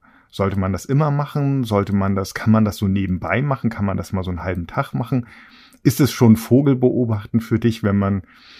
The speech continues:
ähm, irgendwo im Schatten oder in der Sonne oder was, äh, liegt und dann was sieht und hört, was man noch nie gesehen und gehört hat?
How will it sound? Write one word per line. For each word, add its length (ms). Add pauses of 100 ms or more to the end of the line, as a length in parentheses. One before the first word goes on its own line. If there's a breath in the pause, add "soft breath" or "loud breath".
(360 loud breath)
ähm, 720 (640 soft breath)
irgendwo 920
im 160
Schatten 340
oder 200
in 80
der 100
Sonne 300
oder 260
was, 420
äh, 200
liegt 400
und 180
dann 160
was 200
sieht 220
und 240
hört, 300
was 160
man 160
noch 120
nie 140
gesehen 360
und 120
gehört 420
hat? 360